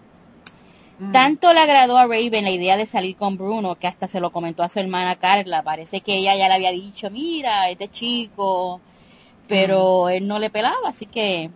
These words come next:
Speaker 2: entonces esta vez pues se sintió como que, "Ay, lo voy a contar a Carla", ¿verdad? Que ya estaba,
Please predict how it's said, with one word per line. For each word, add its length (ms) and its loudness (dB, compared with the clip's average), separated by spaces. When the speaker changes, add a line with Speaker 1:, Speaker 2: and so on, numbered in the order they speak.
Speaker 2:
entonces 280 -2
esta 220 6
vez 220 6
pues 200 0
se 120 -2
sintió 920 4
como 240 -2
que, 80 0
"Ay, 180 -2
lo 120 2
voy 100 4
a 100 4
contar 280 0
a 60 2
Carla", 480 4
¿verdad? 380 0
Que 160 -4
ya 120 0
estaba, 720 4